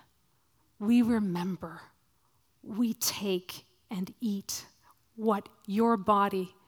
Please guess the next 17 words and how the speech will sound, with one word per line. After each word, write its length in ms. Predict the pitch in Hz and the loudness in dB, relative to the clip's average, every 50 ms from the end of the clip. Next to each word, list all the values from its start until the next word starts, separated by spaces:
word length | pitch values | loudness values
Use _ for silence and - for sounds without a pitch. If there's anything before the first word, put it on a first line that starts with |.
| _ _ - | _ _ -8
and 140 | - 196 190 | -4 -2 -2
your 160 | 185 202 196 | 0 0 -2
blood 300 | 185 190 202 190 185 180 | 0 2 2 2 2 0
have 240 | - - 196 175 208 | -2 -8 -6 -4 -2
meant 300 | 196 196 196 190 190 - | 0 0 2 0 0 -2
for 260 | - - - 190 - - | -6 -6 -6 -8 -8 -8
us, 420 | 175 170 - - - - - - - _ _ _ _ _ _ _ _ _ _ _ _ _ _ _ _ | -12 -12 -8 -8 -8 -8 -8 -10 -12 _ _ _ _ _ _ _ _ _ _ _ _ _ _ _ _
for 220 | - - - 233 | -4 0 2 6
our 200 | - 247 240 240 | 8 8 8 8
forgiveness, 760 | 233 - - 220 190 254 262 262 254 254 247 - - - - - - - | 6 4 0 2 4 4 6 6 4 2 0 -2 -4 -6 -6 -10 -14 -10
for 120 | - - | -8 -6
cleansing, 540 | 220 - - 233 233 233 233 - - 220 220 | 0 4 4 6 6 4 2 2 0 -2 -4
for 160 | 208 - 226 | -2 -2 -2
restoration, 880 | 208 196 214 208 - - - 220 202 196 196 190 - - 214 202 202 202 - _ _ _ _ _ _ _ _ - | 0 0 0 0 0 -2 -2 -2 -2 -2 -2 -2 -2 -4 -4 -6 -8 -10 -14 _ _ _ _ _ _ _ _ 2
a 80 | 202 | 4
new 260 | 214 240 277 294 302 | 8 8 10 10 10
identity, 760 | 294 254 240 202 226 220 214 202 202 214 208 214 208 175 - | 10 8 6 4 2 0 0 0 0 -2 -2 -4 -6 -6 -10